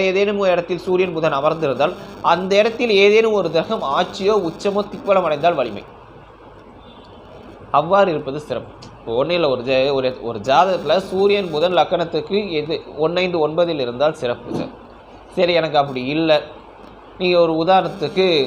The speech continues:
கும்ப லக்னமா இருக்கீங்க, கும்ப லக்னத்துக்கு எட்டாம் இடத்துல சூரியன் புதன் இருக்காருன்னு வச்சுக்கோங்க. அப்ப அந்த எட்டாம் இடத்துல சூரியன் புதன் இருக்கும்போது அந்த இடத்துல புதன் ஆட்சி உச்சம் பெறும். ஏதேனும் ஒரு கிரகம் வலிமையா இருக்கணும். அப்ப அந்த புதன் அந்த இடத்துல ஆட்சி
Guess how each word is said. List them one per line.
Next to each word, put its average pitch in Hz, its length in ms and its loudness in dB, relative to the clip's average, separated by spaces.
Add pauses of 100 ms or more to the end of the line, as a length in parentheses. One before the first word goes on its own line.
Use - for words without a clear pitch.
(300)
கும்ப 202 300 2
லக்னமா 156 380 2
இருக்கீங்க, 127 280 -6 (160)
கும்ப 202 340 4
லக்னத்துக்கு 165 540 -2 (160)
எட்டாம் 208 360 4
இடத்துல 185 280 0
சூரியன் 180 340 0
புதன் 143 240 0
இருக்காருன்னு 139 340 0
வச்சுக்கோங்க. 107 300 -10 (280)
அப்ப 123 160 -4
அந்த 120 180 -6
எட்டாம் 220 420 4
இடத்துல 190 380 0
சூரியன் 170 280 -2
புதன் 131 220 -4
இருக்கும்போது 127 380 -4 (180)
அந்த 147 180 -8
இடத்துல 180 280 0
புதன் 175 240 0
ஆட்சி 202 220 0
உச்சம் 151 220 -4
பெறும். 123 260 -4
ஏதேனும் 233 320 2
ஒரு 190 120 0
கிரகம் 208 240 2
வலிமையா 180 300 0
இருக்கணும். 117 260 -10 (480)
அப்ப 196 160 2
அந்த 202 180 0
புதன் 240 220 4
அந்த 190 100 0
இடத்துல 180 220 4
ஆட்சி 190 180 2